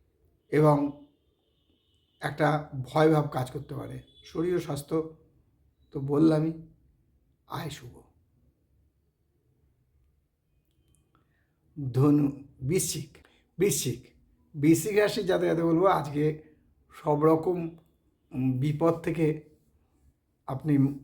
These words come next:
সেফগার্ড থাকবেন, অর্থাৎ আপনার আজকে কোনো বিপদ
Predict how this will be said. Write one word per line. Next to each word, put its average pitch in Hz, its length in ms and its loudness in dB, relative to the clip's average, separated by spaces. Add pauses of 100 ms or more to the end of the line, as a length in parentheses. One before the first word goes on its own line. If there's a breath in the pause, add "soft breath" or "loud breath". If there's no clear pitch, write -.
(800)
সেফগার্ড 135 540 2 (100)
থাকবেন, 120 340 -10 (540 soft breath)
অর্থাৎ 139 360 -4 (420)
আপনার 143 360 -2 (440)
আজকে 123 220 -4 (100)
কোনো 135 140 0 (120)
বিপদ 131 280 -2